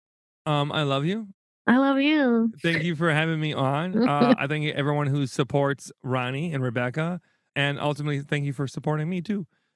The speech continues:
Speaker 1: Uh,
Speaker 2: Absolutely.
Speaker 1: and support, uh, trans people. Right now, more than ever, uh, it feels like there's an attack from every single angle in our country. So hang tight,
Speaker 2: Yeah.
Speaker 1: everybody.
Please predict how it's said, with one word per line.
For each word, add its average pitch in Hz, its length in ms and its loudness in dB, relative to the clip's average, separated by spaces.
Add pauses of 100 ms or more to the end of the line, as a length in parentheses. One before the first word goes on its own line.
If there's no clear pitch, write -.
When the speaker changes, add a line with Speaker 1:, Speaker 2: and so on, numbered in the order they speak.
(140)
Speaker 1:
Uh, 127 60 0
Speaker 2:
Absolutely. 143 360 2
Speaker 1:
and 185 180 2 (400)
support, 208 540 0 (220)
uh, 190 180 2
trans 196 340 -4
people. 139 300 -2
Right 160 180 -2
now, 165 220 -2
more 156 300 0
than 151 120 -2
ever, 139 500 -2
uh, 131 220 -2
it 131 120 -4
feels 147 260 -4
like 139 220 -4
there's 131 160 -4
an 131 80 -4
attack 127 360 -6
from 127 160 -10
every 123 220 -4
single 123 320 -10
angle 117 520 -8
in 127 180 -10
our 127 160 -10
country. 143 480 -12
So 120 340 -10 (420)
hang 196 220 0
tight, 180 140 2
Speaker 2:
Yeah. 151 100 4
Speaker 1:
everybody. 123 460 -4